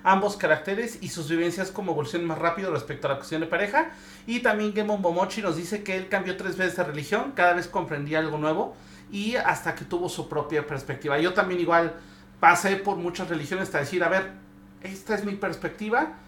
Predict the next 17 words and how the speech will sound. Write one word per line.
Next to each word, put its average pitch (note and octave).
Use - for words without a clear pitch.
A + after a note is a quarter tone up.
y G3
no F3+
tiene G#3+
de F3+
malo F3
agarrar C#3
de D3+
aquí -
y -
de C#3
acá. C3
O A#2+
sea, C3+
el B2+
punto F3
es D#3+
simplemente D#3